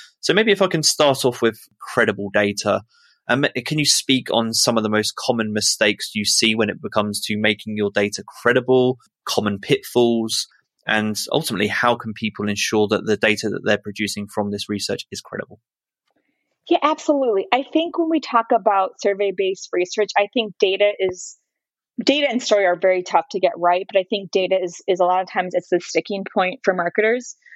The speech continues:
Speaker 2: And we did some research with BuzzSumo, and we actually did this to help us, you know, build a, authority for our, our brand. And one of the questions we asked, you know, of those doing survey-based research, "Do you think your data is,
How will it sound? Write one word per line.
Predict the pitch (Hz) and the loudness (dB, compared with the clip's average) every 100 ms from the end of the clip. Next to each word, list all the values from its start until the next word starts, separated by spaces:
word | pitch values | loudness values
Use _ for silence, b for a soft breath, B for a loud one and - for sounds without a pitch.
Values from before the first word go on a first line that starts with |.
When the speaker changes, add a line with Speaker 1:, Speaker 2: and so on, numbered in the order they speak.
| b b b _ | b b b _
Speaker 2:
And | 214 214 214 220 135 - | 0 0 -2 -6 -8 -10
we | 220 254 | 0 2
did | 269 277 | 2 0
some | - 247 214 214 - | 0 -2 -2 -6 -2
research | 214 214 214 190 - | -2 0 0 0 0
with | 185 | 2
BuzzSumo, | 202 180 - 190 165 | 2 0 -2 -2 0
and | 185 | 2
we | 208 | 2
actually | 196 - 190 | 0 -2 0
did | 185 | 2
this | 185 180 | 2 0
to | 196 | 0
help | 196 185 | 0 4
us, | 185 180 - - | 4 2 -4 -12
you | 190 | -6
know, | 175 | -2
build | 185 175 | 0 0
a, | 180 - | -2 -4
authority | 180 196 190 165 180 | -4 0 0 -2 -2
for | - | 0
our, | 180 175 170 - | 2 0 0 0
our | 175 | 2
brand. | 180 170 160 180 _ _ _ _ _ _ - | 0 -4 -6 -10 _ _ _ _ _ _ -2
And | 208 | 0
one | 214 | 0
of | 240 | 0
the | 240 | 0
questions | 240 202 - 202 190 | 0 0 -2 -8 -2
we | 196 | 0
asked, | 285 254 - | 2 0 -2
you | 208 | -2
know, | 180 | -2
of | 185 | 2
those | 202 214 | 2 2
doing | 220 202 | -4 -6
survey-based | 196 202 185 180 180 175 - | 0 0 2 2 0 0 0
research, | 294 254 185 - | 0 2 0 0
"Do | 196 | 0
you | 208 | 2
think | 196 175 | 0 2
your | 190 | 2
data | 185 180 175 | 4 2 2
is, | 175 170 | 0 -2